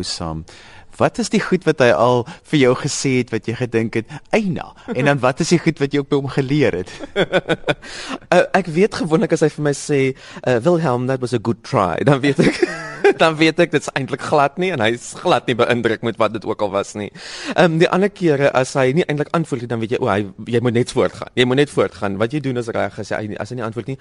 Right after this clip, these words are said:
Speaker 2: Hy is ongelooflik besig. Mense besef nie dat hy is elke dag op kantoor, dat hy is so betrokke by elke produksie, dat, ehm,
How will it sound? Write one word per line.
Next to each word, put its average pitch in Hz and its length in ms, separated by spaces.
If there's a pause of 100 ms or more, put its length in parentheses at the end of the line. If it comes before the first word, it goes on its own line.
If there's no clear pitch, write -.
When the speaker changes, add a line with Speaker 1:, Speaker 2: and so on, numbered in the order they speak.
(140)
Speaker 2:
Hy 170 40
is 185 160
ongelooflik 123 720
besig. 92 300
Mense 107 300
besef 127 460
nie 98 180 (240)
dat 110 120
hy 123 60
is 135 180
elke 104 300
dag 90 340 (160)
op - 160
kantoor, 90 440 (240)
dat 123 160
hy 117 320
is 120 120
so 135 340
betrokke 135 480
by 90 140
elke 95 240
produksie, 90 540 (440)
dat, 110 360
ehm, 117 140